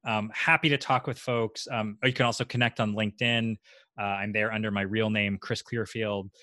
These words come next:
And then for, for your listeners, I set up a, a kind of a, a, a, a larger chunk of the book to give away, 'cause I thought it'd be particularly interesting. So if folks go to chris clearfield dot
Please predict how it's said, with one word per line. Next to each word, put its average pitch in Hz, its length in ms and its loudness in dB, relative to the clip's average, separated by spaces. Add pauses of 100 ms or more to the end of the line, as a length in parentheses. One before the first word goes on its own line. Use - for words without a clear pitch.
(200)
And 165 160 6
then 170 240 6
for, 196 720 4
for 165 180 4
your 277 280 4
listeners, 143 720 2 (160)
I 131 80 6
set 165 240 4
up 151 160 6
a, 123 320 6
a 131 80 0
kind 135 160 2
of 117 100 2
a, 117 140 2 (100)
a, 131 100 2 (140)
a, 127 180 2 (100)
a 131 60 2
larger 135 1080 4
chunk 131 260 2
of 117 120 0
the 113 80 -2
book 120 240 0
to 117 80 -6
give 110 160 0
away, 110 260 2
'cause 107 160 -6
I 110 60 0
thought 123 180 2
it'd 110 80 4
be 110 120 0
particularly 107 460 -4
interesting. 110 540 -2
So 107 360 4 (340)
if 131 100 2
folks - 300 4
go 160 100 4
to 135 100 6
chris - 240 0
clearfield 131 460 0
dot 120 180 4